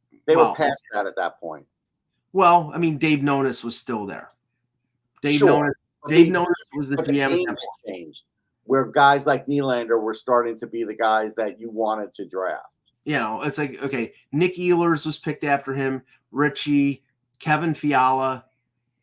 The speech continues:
Speaker 2: Brandon Per-, Brendan Perlini. Uh, you know, I, I, you know,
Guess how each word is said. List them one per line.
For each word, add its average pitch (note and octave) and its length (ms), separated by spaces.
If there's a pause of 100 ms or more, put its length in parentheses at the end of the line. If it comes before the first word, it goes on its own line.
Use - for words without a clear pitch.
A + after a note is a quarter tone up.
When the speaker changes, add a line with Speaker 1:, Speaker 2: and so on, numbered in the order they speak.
(200)
Speaker 2:
Brandon D3 440
Per-, C3+ 320
Brendan C#3+ 380
Perlini. D3 840 (1000)
Uh, A#2 580
you D#3 120
know, C3+ 100
I, D3 80
I, C#3 360 (240)
you D#3+ 100
know, B2 320